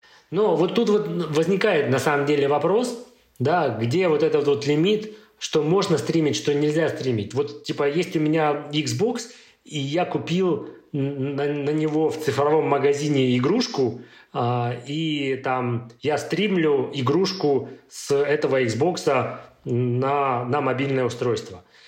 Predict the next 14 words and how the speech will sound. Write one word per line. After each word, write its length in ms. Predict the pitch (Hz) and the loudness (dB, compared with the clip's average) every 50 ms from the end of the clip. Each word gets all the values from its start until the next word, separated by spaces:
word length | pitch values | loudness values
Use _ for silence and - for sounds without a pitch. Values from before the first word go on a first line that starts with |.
| - - _ _ | -20 -20 _ _
Чем 360 | - - - 220 247 240 214 | -6 -2 0 0 0 0 0
это 380 | 160 - 156 180 185 185 165 156 | -2 0 0 -2 0 0 0 0
отличается 760 | 127 123 123 - 139 131 123 - 175 190 202 180 - - 147 | 0 0 -2 -2 -2 -4 -2 0 0 0 0 0 0 0 -2
от 100 | 131 - | -2 0
того, 260 | - 139 143 170 196 | 0 0 2 2 0
что 220 | 190 - - - 143 | 0 -2 0 0 0
у 40 | 143 | 2
меня 320 | - 143 143 156 165 156 | 2 0 2 2 2 2
есть, 520 | 139 123 120 147 151 143 - - - - - - _ - | 0 0 0 0 0 0 -2 -4 -10 -14 -18 -18 _ -8
допустим, 720 | 117 123 123 123 - 147 135 117 - - 117 107 107 101 | -4 -4 -4 -2 -2 -2 -4 -4 -4 -4 -6 -4 -4 -4
грубо 280 | 113 135 143 120 127 | -2 -2 -2 -2 -2
говоря, 340 | 120 131 127 131 135 135 123 | -2 0 0 2 2 2 2
виртуальный 720 | 117 135 147 131 - 156 156 156 156 147 139 131 131 135 127 135 143 | 2 2 0 0 2 2 2 4 4 2 2 2 0 0 0 0 0
Xbox 460 | 123 120 117 117 139 143 - - - | 0 0 2 2 2 2 0 0 -2